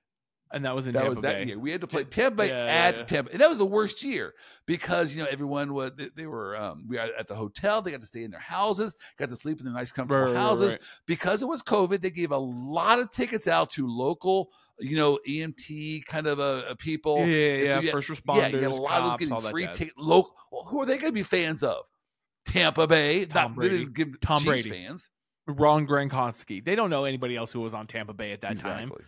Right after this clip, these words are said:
Speaker 1: They couldn't tell you. They couldn't tell you what Mike Alstott did years before.
Speaker 2: I,
Speaker 1: No.
Speaker 2: I hate that because we lost that game. So if, if that <laughs> shows you
Speaker 1: You
Speaker 2: the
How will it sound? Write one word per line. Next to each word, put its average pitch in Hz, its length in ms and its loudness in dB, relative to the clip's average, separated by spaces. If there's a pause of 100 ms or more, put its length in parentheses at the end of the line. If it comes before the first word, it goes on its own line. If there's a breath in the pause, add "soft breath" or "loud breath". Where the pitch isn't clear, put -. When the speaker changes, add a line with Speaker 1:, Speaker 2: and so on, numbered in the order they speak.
(180)
Speaker 1:
They 214 100 0
couldn't 180 220 0
tell 139 180 0
you. 131 160 0
They 175 160 -4
couldn't 165 220 -2
tell 139 140 -2
you 127 120 -2
what 120 180 -6
Mike 120 220 -6
Alstott 110 440 -6
did 113 140 -4
years 113 240 -4
before. 110 500 -6
Speaker 2:
I, 110 220 -4
Speaker 1:
No. - 100 -6
Speaker 2:
I 107 80 -6
hate 131 340 -2
that 95 280 -2
because 95 760 -6 (420)
we 98 140 -4
lost 87 320 -4
that 69 160 -10
game. 58 260 -16
So 117 160 -4
if, 123 100 -4
if - 280 2
that 202 220 8
<laughs> - 0 -
shows 220 380 8
you 185 60 -2
Speaker 1:
You 143 80 -2
Speaker 2:
the - 0 -